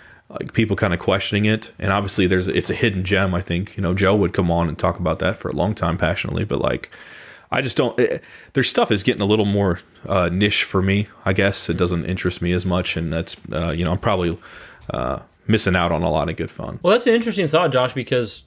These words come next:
Speaker 2: even though you liked God of War twenty eighteen, correct me if I'm wrong, your opinion was kind of, "It's not one of my favorite games of all time, and I was fatigued enough playing it that I didn't wanna go right into Ragnarok."
Speaker 1: Yeah, it's an amazing game. I see
Speaker 2: Yeah.
Speaker 1: why every, it's got every accolade, and it deserves it. It's just not a Joshy game.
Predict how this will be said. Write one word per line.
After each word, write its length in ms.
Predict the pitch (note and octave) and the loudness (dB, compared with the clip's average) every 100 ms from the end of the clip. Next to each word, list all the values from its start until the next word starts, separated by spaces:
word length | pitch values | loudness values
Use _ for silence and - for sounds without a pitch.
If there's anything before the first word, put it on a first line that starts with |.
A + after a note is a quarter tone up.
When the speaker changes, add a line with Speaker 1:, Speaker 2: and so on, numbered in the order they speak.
| _ _ - | _ _ -4
Speaker 2:
even 220 | F3+ F#3+ | 0 2
though 60 | F#3 | 2
you 200 | D#3 D#3 | 2 2
liked 400 | C3 C#3 D#3 - | 4 4 2 0
God 180 | B2 | 2
of 80 | A#2+ | 2
War 160 | A2+ A2+ | 2 0
twenty 300 | - A#2 G#2+ | 0 -2 -2
eighteen, 440 | G#2 G#2+ B2 G#2+ | -2 -4 -2 -2
correct 200 | G#2 C3 | -2 -2
me 40 | C3 | -2
if 60 | |
I'm 120 | A2+ A2+ | -2 0
wrong, 200 | G#2+ G#2+ | 0 0
your 140 | G#2+ | -2
opinion 400 | G2+ D3+ D3 A#2+ | -2 0 2 2
was 100 | A2 | 0
kind 300 | - A2 G#2+ | -2 -2 0
of, 220 | G2 - - - - - _ _ | -2 -4 -18 -20 -20 -20 _ _
"It's 140 | - | -2
not 160 | E3 D3 | 0 2
one 100 | C#3+ | 4
of 40 | |
my 100 | C3 | 4
favorite 220 | A#2+ B2+ B2 | 2 2 2
games 200 | B2+ A#2 | 0 0
of 80 | |
all 140 | A2+ G#2+ | 0 0
time, 440 | D3 D3 B2 A2+ - | 4 4 4 2 -2
and 340 | A#2 A2+ A2 - | -2 0 -2 -2
I 100 | A#2+ | -2
was 140 | A#2+ | -2
fatigued 460 | - A#2 - C3 B2 | -2 -4 0 2 2
enough 260 | A#2 A2 | 0 -2
playing 240 | - A#2+ A2 | -2 0 0
it 80 | G#2 | -2
that 100 | A2 | 0
I 60 | |
didn't 160 | A2 G#2+ | 0 -2
wanna 140 | G#2 | -4
go 80 | G#2 | -2
right 180 | G2+ G2 | -2 -2
into 160 | G2 | -4
Ragnarok." 720 | F#2+ G2 F#2+ F#2 F2 F2+ - - | -4 -4 -6 -12 -16 -18 -20 -6
Speaker 1:
Yeah, 380 | A2 A2+ F#2 F2+ | 0 2 2 0
it's 160 | D#3 | 0
an 140 | - G2 | 2 0
amazing 460 | F#2+ B2 D#3 A#2 | 0 0 0 0
game. 240 | G#2+ A2 G#2 | 0 0 0
I 60 | |
see 200 | G#2 - | 0 0
Speaker 2:
Yeah. 140 | A2+ F#2 | 2 2
Speaker 1:
why 180 | F#2 F#2+ | 2 2
every, 340 | G2 G#2 G2 | 2 2 2
it's 100 | F2+ | 0
got 200 | - F#2+ | 0 -2
every 280 | D#2 F#2 F#2+ | 0 0 2
accolade, 400 | F2 G2 G2+ F#2+ | 2 0 0 0
and 80 | F#2 | 0
it 100 | A2 | -2
deserves 360 | F#2+ G2 G#2 F2+ | -2 0 0 0
it. 120 | - | -2
It's 120 | A#2 | -2
just 200 | - A2+ | -2 -2
not 100 | A#2 | -4
a 60 | G2 | -4
Joshy 420 | F2 G#2 F#2 - | -4 -2 0 -2
game. 240 | E2 D2+ | -4 -6